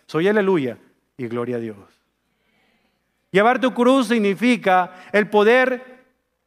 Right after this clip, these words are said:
no avergonzarse de la causa de Cristo, sino orgullecerte,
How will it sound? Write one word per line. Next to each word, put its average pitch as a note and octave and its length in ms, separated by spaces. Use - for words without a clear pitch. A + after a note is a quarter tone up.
no F#3+ 220
avergonzarse A#3+ 1120
de G3 100
la F#3 120
causa A3+ 340
de G#3+ 120
Cristo, F#3+ 440
sino F3 240
orgullecerte, E3+ 880